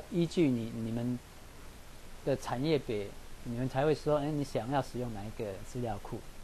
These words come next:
那首先我们看那个W O K哈，我们今天课程大纲会大概介绍一下哈，那个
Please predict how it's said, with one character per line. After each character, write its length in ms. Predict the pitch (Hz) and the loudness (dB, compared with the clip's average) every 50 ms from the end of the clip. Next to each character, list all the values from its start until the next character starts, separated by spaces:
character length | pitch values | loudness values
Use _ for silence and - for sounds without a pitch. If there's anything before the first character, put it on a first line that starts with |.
| - - - - - - - - - - - - - | -12 -12 -12 -12 -12 -12 -12 -12 -12 -12 -14 -6 0
那 120 | - 202 - | 2 2 2
首 340 | - - - - 151 135 135 | 2 0 0 4 4 6 6
先 160 | 165 185 175 | 6 6 6
我 60 | 147 | 6
们 160 | 131 131 127 123 | 4 2 2 2
看 180 | - 180 165 | 2 2 2
那 80 | 165 160 | 4 4
个 80 | 147 143 | 4 4
W 320 | - 131 123 139 143 143 | 4 4 6 6 6 6
O 120 | 139 135 123 | 6 4 2
K 260 | - - 139 127 123 | 2 2 2 2 2
哈， 200 | 117 123 113 98 - - - - - - - - - - - | 2 0 -4 -4 -6 -12 -14 -14 -14 -14 -14 -14 -14 -12 -4
我 80 | - 131 | 0 0
们 80 | 139 160 | 2 2
今 100 | 202 202 | 4 2
天 80 | 196 | 2
课 180 | - - 202 185 | 4 6 6 6
程 120 | 156 147 | 6 6
大 100 | 156 175 165 | 6 6 6
纲 160 | 165 165 165 | 6 6 6
会 100 | 165 165 | 6 6
大 160 | - - 160 | 6 8 8
概 120 | 160 151 | 8 8
介 160 | 135 - 160 143 | 8 8 6 6
绍 260 | - - 151 135 123 | 8 8 8 8 8
一 60 | 123 | 6
下 260 | - - 143 127 107 | 6 8 8 8 8
哈， 220 | 110 123 117 101 - - - - - - - - - - | 6 2 -2 -2 -4 -6 -10 -10 -10 -10 -10 -10 -6 -2
那 100 | 180 175 | -2 -2
个 440 | 156 - - 143 135 123 117 113 113 | -2 0 4 4 4 6 4 2 2